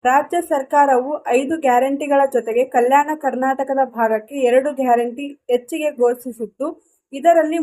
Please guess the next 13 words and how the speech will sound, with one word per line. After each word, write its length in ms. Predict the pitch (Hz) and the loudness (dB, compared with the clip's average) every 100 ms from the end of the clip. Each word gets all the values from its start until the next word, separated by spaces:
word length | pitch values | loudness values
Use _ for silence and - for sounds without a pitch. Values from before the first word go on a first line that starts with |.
| 262 | 0
ಮೊದಲನೆಯದು 680 | 240 277 302 285 269 247 | 2 0 0 -2 -2 -4
ಪ್ರತಿ 360 | 302 - 240 330 | -6 -4 -4 -2
ವರ್ಷ 320 | 320 269 254 294 - 233 | 0 0 0 0 2 0
ಐದು 180 | 262 339 | 0 -2
ಸಾವಿರ 340 | 320 277 262 269 269 | 0 2 4 2 0
ಕೋಟಿ 240 | 262 233 269 240 | 0 0 0 -2
ಅನುದಾನ 400 | 240 254 262 262 269 233 | -2 0 2 2 0 -2
ಹಾಗೂ 260 | 208 214 311 _ _ - 247 | -4 -6 -12 _ _ -2 0
ಎರಡನೆಯದು 600 | 285 311 302 277 254 311 - 233 | 2 0 -2 -2 -2 -2 0 2
ಐವತ್ತು 340 | 277 302 330 | 2 2 0
ಸಾವಿರ 380 | 330 269 247 262 277 254 | 0 0 2 2 0 -2
ವಿವಿಧ 220 | 254 285 294 | -6 -2 0
ಹುದ್ದೆಗಳ 420 | 240 226 285 269 | -2 -4 -2 2